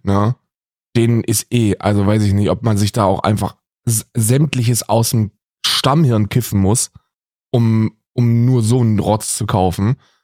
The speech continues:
Erstmal bin ich sehr gespannt. Ich muss jetzt, ich geh jetzt mal kurz in die Recherche, weil ich bin mir ziemlich sicher, dass so eine kleine Flasche hier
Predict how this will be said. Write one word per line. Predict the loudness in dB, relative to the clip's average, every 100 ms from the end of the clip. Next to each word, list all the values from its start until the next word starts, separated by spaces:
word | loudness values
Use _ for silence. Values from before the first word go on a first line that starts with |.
| _ _
Erstmal | -4 0 2
bin | 2
ich | 0 -2
sehr | -2 0 0
gespannt. | 0 -2 -2
Ich | 0 0
muss | 0
jetzt, | -2 -4
ich | -6 -2
geh | 0
jetzt | 0
mal | 0 0
kurz | 0 0
in | 0
die |
Recherche, | 0 0 0 0
weil | -2
ich |
bin | 0
mir | -2
ziemlich | 0 -2 -2
sicher, | 0 0
dass | 0 0
so | 0
eine | -2
kleine | 0 2 2 0
Flasche | 0 0 2
hier | 2 2